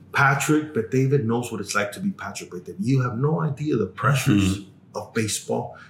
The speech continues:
Speaker 1: You say you love baseball. Baseball is the most depressing sport on the planet. It's the only sport, think of this,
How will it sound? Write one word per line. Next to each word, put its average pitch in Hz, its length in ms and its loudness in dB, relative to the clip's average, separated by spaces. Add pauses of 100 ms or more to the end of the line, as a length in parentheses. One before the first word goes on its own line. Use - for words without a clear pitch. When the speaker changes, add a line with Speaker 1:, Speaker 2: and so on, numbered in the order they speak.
(180)
Speaker 1:
You 139 140 4
say 151 180 4
you 135 140 4
love 127 160 0
baseball. 123 280 0
Baseball 131 360 0
is 107 60 -4
the 107 80 -4
most 98 220 -2
depressing 110 540 -4
sport - 520 -2
on 107 140 -4
the 95 160 -2
planet. 104 420 0
It's - 180 -6
the 117 160 2
only 143 280 2
sport, 147 420 2
think 202 160 -6
of 117 100 -8
this, 113 340 -2